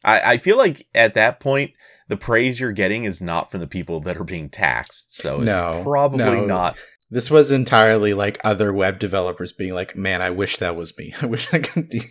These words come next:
Speaker 2: that."
Speaker 1: Mm-hmm. Yeah, and I feel like that probably did not reach anyone that had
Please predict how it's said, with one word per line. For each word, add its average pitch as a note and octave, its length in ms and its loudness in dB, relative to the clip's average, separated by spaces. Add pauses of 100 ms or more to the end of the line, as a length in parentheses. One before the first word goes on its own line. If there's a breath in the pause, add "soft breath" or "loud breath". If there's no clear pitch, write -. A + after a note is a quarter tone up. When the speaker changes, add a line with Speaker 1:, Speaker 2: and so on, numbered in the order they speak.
(120)
Speaker 2:
that." - 300 -12 (180)
Speaker 1:
Mm-hmm. G2 420 -6 (1000 soft breath)
Yeah, F#2+ 220 0
and F2 160 2
I F#2+ 80 0
feel D3+ 180 -2
like G3+ 160 0
that A#2 160 4
probably A2 400 0
did G2+ 160 0
not F#2 380 -2 (420)
reach G2+ 800 -6
anyone G#2 580 -6
that F2 220 -4
had F2 640 -4